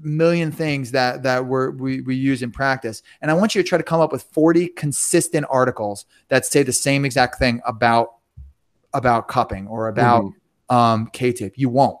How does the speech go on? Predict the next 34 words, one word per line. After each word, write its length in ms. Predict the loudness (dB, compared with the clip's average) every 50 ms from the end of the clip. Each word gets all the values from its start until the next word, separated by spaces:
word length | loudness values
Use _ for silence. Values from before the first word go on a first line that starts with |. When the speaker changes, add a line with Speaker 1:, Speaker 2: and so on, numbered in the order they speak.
| _ _ _ -8
Speaker 1:
you 80 | -4
won't 120 | -2 0 2
be 60 | 2
able 140 | 2 2 2
to 60 | 0
find 240 | 0 0 0 -2 -4
that. 100 | -6 -10 -14 -20 -20 -8 -6
It's 160 | -6 -2 2
basically, 840 | 4 6 6 6 6 4 4 4 4 4 6 4 4 0 -2 -8 -18 _ _ _ _ _ _ _ _ _ _ _ _ _ _ _ _ -14 -12 -10
it's 140 | -10 -2 2
basically 360 | 2 2 2 2 0 -2 -2
taken 580 | -2 -2 -2 -2 0 0 0 -2 -4 -4 -6 -8 _ -2
as 180 | -2 -2 -2 -4
fact 540 | -4 -4 -2 -2 -2 -6 -10 -16 -20 -20 -20 _ _ _ _ 0
that 120 | 0 0
if 80 | 0 0
you 120 | -2 -2
do 100 | 0 0
the 80 | 0 0
same 240 | -2 -2 -2 -2
amount 180 | 0 0 0 2
of 60 | 2
repetitions 560 | 0 0 -2 -4 -6 -4 -4 -4 -2 -4 -4
with 140 | -4 -4 -2
B 100 | 0 0
F 140 | 0 2 4
R 260 | 4 4 4 2 0
as 100 | -2 -4
you 60 | -4
do 240 | -4 0 0 0 0
without 420 | 0 -2 -2 0 2 2 2 2 0
B 120 | -2 -2
F 120 | -2 0
R, 240 | 2 2 2 2 0